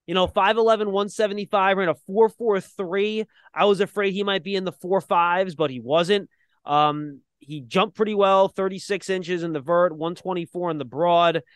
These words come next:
Uh, I was wanting him to do the agility drills, but I think he'd be really good at it. He didn't. But I thought Charlie Jones, whose tape is excellent, he's got great hands, he looks smooth in the drills. This guy's gonna be a day three pick, Tony, and he's gonna play N F L wide receiver for a long time. He's fast,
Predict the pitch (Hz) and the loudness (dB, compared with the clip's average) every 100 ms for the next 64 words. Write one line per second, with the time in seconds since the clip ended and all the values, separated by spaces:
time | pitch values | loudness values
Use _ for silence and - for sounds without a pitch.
0 | _ - 139 135 165 156 123 147 226 247 | _ -10 -8 -6 -8 -10 -16 -4 0 0
1 | 240 214 180 220 190 196 180 202 208 202 | 0 -4 -4 -4 0 0 0 2 4 2
2 | 170 190 196 160 147 190 175 175 170 170 | -2 -4 -2 -2 -4 -6 -8 -8 -6 -4
3 | 170 151 170 165 170 156 135 117 147 180 | -4 -2 0 0 0 -2 -6 -8 -2 -2
4 | 180 - _ _ _ _ - 180 160 185 | -2 -6 _ _ _ _ 0 0 0 -2
5 | 285 349 - 262 226 165 220 269 196 185 | 0 -2 2 2 4 2 0 0 -6 -8
6 | 196 247 294 220 202 - 233 214 185 165 | -6 -6 -6 -6 -6 -4 -2 -2 -4 -2
7 | 160 135 135 175 254 208 208 202 196 196 | -2 -4 -4 -4 -2 -4 -2 -2 -2 -6
8 | 175 156 - - 185 269 262 254 170 175 | -4 -4 -6 -6 -4 -2 -2 -6 -4 0
9 | 190 185 180 - _ _ _ 254 330 392 | 4 4 2 -4 _ _ _ 0 2 2
10 | 359 277 269 233 175 208 240 226 208 208 | 2 0 -4 -4 0 0 0 -6 -4 -4
11 | 190 220 208 202 185 _ - 185 214 277 | -2 0 0 -2 -6 _ -6 0 0 0
12 | 302 254 208 220 202 196 208 175 175 170 | 0 0 0 0 0 0 2 2 2 0
13 | 180 165 151 160 135 156 180 160 120 104 | -6 -10 -4 -2 2 0 0 -4 -8 -10
14 | - - 240 254 262 - | -20 -4 0 2 0 -6